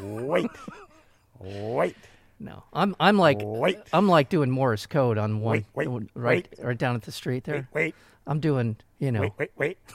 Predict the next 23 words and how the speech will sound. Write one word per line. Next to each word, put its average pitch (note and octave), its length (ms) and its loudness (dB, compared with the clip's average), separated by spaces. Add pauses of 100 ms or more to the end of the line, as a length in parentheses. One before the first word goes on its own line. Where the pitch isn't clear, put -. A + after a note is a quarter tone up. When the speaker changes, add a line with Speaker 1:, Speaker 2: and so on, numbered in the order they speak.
(640)
Speaker 2:
<laughs> - 920 -20
I'm C#3 100 -2
practicing C3 460 2
my A#2 100 2
Morse A#2+ 320 -2
code. G#2+ 300 -4 (240)
Speaker 1:
Wait, C#3 200 -6
wait. - 140 -2 (160)
<laughs> D3+ 80 -2 (1900)
Compliance F3+ 680 2
can C3+ 280 -4
help B2 300 -2
people, A2 600 -6
uh, G#2 460 -16
keep A#2 180 -4
people C3+ 300 -4
safe G3 320 0
from C#3+ 260 -6
a B2 60 -2
very D#3+ 420 -4
real D3 340 -2
risk. B2 460 -6
Speaker 2:
Yes. D3+ 460 -6